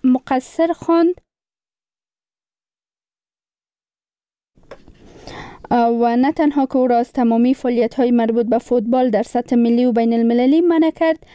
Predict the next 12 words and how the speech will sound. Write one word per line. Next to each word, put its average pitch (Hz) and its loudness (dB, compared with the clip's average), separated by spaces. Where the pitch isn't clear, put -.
همچنان 269 0
او 254 0
را 247 2
به 226 0
پرداخت 240 -2
معادل 240 0
یک 269 0
میلیارد 226 0
دلار 226 2
آمریکایی 226 0
جریمه 220 0
نمود. 226 0